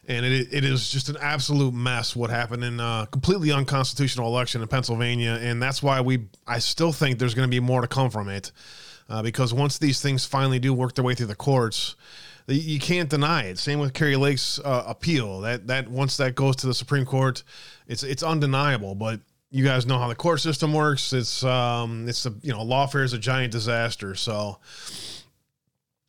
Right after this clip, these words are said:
we'll keep an eye on it, and hopefully we'll get some more news on that front here, you know what I'm saying? All right. Uh, let's see here.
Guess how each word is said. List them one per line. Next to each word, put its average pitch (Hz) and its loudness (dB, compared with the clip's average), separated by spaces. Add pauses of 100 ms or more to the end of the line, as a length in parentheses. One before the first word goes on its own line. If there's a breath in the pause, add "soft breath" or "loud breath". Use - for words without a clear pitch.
(200)
we'll 139 2
keep 147 4
an 131 0
eye 123 0
on 127 2
it, 131 0
and 117 -4
hopefully 139 2
we'll 123 2
get 131 2
some 131 -2
more 123 -2
news 131 0
on 120 -2
that 117 -2
front 113 -2
here, 120 0
you 113 -2
know 120 0
what 120 2
I'm 117 -2
saying? 120 0 (1900)
All 104 -4
right. 101 -10 (880 loud breath)
Uh, 156 0
let's 151 -2
see 139 0
here. 104 -8